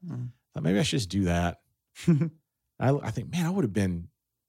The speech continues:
Speaker 2: I probably would have eaten a bullet or something and been like,
Speaker 1: Yeah.
Speaker 2: like, "What? Just run this Kinko's now?" And I'm
Speaker 1: <laughs> Right.
Speaker 2: like, I'd be the sad guy behind the counter, like, "Yeah, I can get your copies for you."
Speaker 1: <laughs>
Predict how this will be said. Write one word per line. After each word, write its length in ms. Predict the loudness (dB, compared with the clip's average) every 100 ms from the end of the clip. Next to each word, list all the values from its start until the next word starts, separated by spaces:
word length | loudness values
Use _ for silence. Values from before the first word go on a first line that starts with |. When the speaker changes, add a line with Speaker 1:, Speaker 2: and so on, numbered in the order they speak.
| _ _ -20
Speaker 2:
I 40 | -6
probably 180 | 0 2
would 60 |
have 100 | 0 -2
eaten 240 | -4 -4
a 40 | -6
bullet 480 | -2 0 0 -2
or 80 | -4
something 320 | -2 -2 -2
and 100 | -2
been 100 | 0
like, 280 | 2 2 2
Speaker 1:
Yeah. 100 | 2
Speaker 2:
like, 120 | 2 2
"What? 240 | 4 4
Just 160 | 4 2
run 100 | 4
this 160 | 2
Kinko's 520 | 2 2 2 2 2 0 2
now?" 240 | 4 6
And 80 | 6
I'm 100 | 4
Speaker 1:
<laughs> 80 | 4
Right. 200 | 2 2
Speaker 2:
like, 120 | 0 0 -4
I'd 60 | 2
be 80 | 4
the 80 | 6
sad 420 | 4 6 4 4
guy 180 | 4 4
behind 160 | 4 0
the 60 |
counter, 340 | 2 4 4 4
like, 240 | 2 4
"Yeah, 180 | 4 4
I 60 |
can 80 | 2
get 120 | -2 -2
your 100 | 0
copies 400 | 2 2 0 -4
for 220 | 2 2
you." 100 |
Speaker 1:
<laughs> 100 | 2